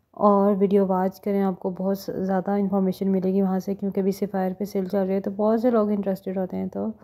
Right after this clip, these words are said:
लाजमी मैं रिकमेंड करूँगी। अभी इस वीडियो के अंदर मैं आसिम जफा की प्रिंट कलेक्शन शेयर कर रही हूँ। As you know कि आसिम जफा की कोई भी कलेक्शन आती है, तो वो within few days sold out हो जाती है। तो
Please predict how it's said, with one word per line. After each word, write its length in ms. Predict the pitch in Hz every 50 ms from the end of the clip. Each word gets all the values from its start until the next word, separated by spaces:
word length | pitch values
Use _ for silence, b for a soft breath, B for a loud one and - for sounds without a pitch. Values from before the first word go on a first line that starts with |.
| b b b b b b - -
लाजमी 340 | 214 208 202 202 196 214
मैं 140 | 214 208 202
रिकमेंड 380 | 196 190 - 185 185 190 185 185
करूँगी। 400 | 190 190 185 185 185 185 196 196 - -
अभी 160 | 220 254 254
इस 200 | 233 254 - -
वीडियो 220 | 247 226 208 214 214
के 100 | 214 214
अंदर 200 | 202 202 202 202
मैं 100 | 208 208
आसिम 280 | 202 196 202 202 208
जफा 240 | 208 202 190 196 190
की 100 | 190 208
प्रिंट 300 | 202 - - 214 202 208 -
कलेक्शन 340 | 208 196 190 - - 196
शेयर 200 | 185 - 196 196
कर 140 | - - 196
रही 80 | 190 196
हूँ। 80 | 214 214 B B B B B B B B B B -
As 300 | 233 247 262 269 254 240
you 100 | 269 247
know 140 | 254 254 233
कि 80 | 240
आसिम 340 | 220 202 202 196 - 220 220
जफा 240 | 214 202 208 208 214
की 160 | 196 - 214
कोई 200 | 208 - 233 240
भी 120 | 226 233 226
कलेक्शन 420 | - 202 202 196 196 - 214 202
आती 240 | 202 190 180 - 202
है, 120 | 202 208
तो 140 | 202 214 202
वो 200 | 190 202 202 196
within 380 | 190 202 175 196 208 196 196 - - _ _ _ _ _ _ _ _ _ _ _ _ _ _ _ _ - - -
few 180 | - 233 233 220
days 380 | 202 196 196 208 220 214 - 226
sold 300 | 208 202 196 196 196 185
out 120 | 180 190
हो 40 | 196
जाती 280 | 190 196 190 185 202
है। 120 | 196 202 214
तो 120 | 226 220